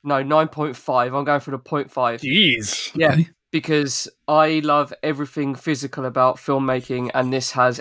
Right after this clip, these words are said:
Speaker 1: everything that you want to see in a decently made movie, including the special visual effects, the sets, the puppet work, the acting, the voice work is just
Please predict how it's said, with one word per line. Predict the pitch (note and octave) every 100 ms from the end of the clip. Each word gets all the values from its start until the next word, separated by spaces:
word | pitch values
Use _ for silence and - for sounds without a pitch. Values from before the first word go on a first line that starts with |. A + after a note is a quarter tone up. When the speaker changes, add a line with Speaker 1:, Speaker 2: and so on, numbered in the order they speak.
| -
Speaker 1:
everything | D#3 C#3 B2+ B2 A#2+ B2 _ _ _ _ -
that | D3
you | C#3+
want | C3+ C#3+ B2+
to | C#3+
see | - C#3+ C3 B2+ B2 -
in | C3 C3
a |
decently | B2 D#3 C#3+ - C#3 C#3+
made | C3+ C3 B2+ B2
movie, | C#3 C3+ A#2+ C3 B2 A#2+ _ _ _ _ _ _ _ _ _ _ _ _ _ D3+
including | C#3+ D3 C#3+ C3 C3 B2+ A#2 _ _ _ _ -
the | C#3
special | - C3 - C#3
visual | C#3+ C3 C#3
effects, | B2+ D#3 C3+ F#2 - - -
the | C3+ C3 - _ -
sets, | - F#3 D#3 D#3 - - -
the | C3+ B2+
puppet | - F3+ F3 E3+ D#3
work, | C#3 C3 -
the | - C#3 -
acting, | D3+ C#3+ - C3+ C3
the |
voice | B2 B2 D3+ F3 D3+ -
work | C3 A#2+ - - _ _ _ _ _ _ _ -
is | D3 -
just | D#3 D3 - -